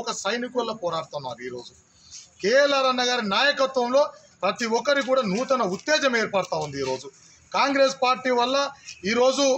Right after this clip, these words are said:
ప్రతి ఒక్కరికి ఇక్కడ ఉన్నటువంటి ఇండ్లు కావచ్చు, ఇప్పుడున్న నివసిస్తున్న వాళ్ళు ప్రతి ఒక్కరు కూడా ఆనాడు కాంగ్రెస్ ప్రభుత్వంలో ఇచ్చినటువంటి ఇండ్లే. ఎక్కడ కొత్తదనం లేదు, నేను అదే చెప్పాను కదా, చెత్తదనం తప్ప ఎక్కడ కూడా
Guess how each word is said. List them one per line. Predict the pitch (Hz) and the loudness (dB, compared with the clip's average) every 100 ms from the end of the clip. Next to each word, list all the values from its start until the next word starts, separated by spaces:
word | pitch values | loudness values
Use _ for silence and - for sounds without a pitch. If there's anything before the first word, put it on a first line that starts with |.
| 262 | -2
ప్రతి | 202 202 254 226 | -4 -4 -2 -2
ఒక్కరికి | 240 269 269 269 269 | 0 0 0 -2 -2
ఇక్కడ | - 233 220 | -4 -4 -2
ఉన్నటువంటి | 254 240 254 220 196 | -4 -2 -4 -2 -4
ఇండ్లు | 240 302 269 | -2 0 2
కావచ్చు, | 226 208 170 - - - | 2 0 -6 -14 -20 -14
ఇప్పుడున్న | 202 254 254 240 | -6 -4 -2 0
నివసిస్తున్న | 233 277 277 - 262 254 | 2 0 0 -2 0 2
వాళ్ళు | 254 233 | 0 -2
ప్రతి | 240 294 | 0 2
ఒక్కరు | 269 269 247 240 | 2 2 0 0
కూడా | 277 339 - - - _ _ - 170 254 | 2 2 -2 -14 -20 _ _ -8 0 2
ఆనాడు | 294 320 - 240 | 4 2 2 0
కాంగ్రెస్ | 277 294 285 - | 0 2 0 0
ప్రభుత్వంలో | 254 269 - 294 277 269 | -2 -2 0 0 2 0
ఇచ్చినటువంటి | 208 269 269 254 226 208 | 0 -4 0 -2 -2 -4
ఇండ్లే. | 285 294 175 - - _ _ _ 165 | 0 0 0 -8 -20 _ _ _ -8
ఎక్కడ | 262 269 - | -2 -2 0
కొత్తదనం | 233 277 294 277 262 | -2 0 2 0 2
లేదు, | 269 277 | 2 2
నేను | 247 | 0
అదే | 269 277 | 0 0
చెప్పాను | 269 262 262 | 0 0 2
కదా, | 269 277 233 | 0 0 -4
చెత్తదనం | 240 294 294 269 240 | -2 0 0 0 0
తప్ప | 240 302 - - - - 190 226 | 0 2 0 -2 -16 -8 -4 -4
ఎక్కడ | - 269 254 254 | 0 2 2 0
కూడా | 247 | 0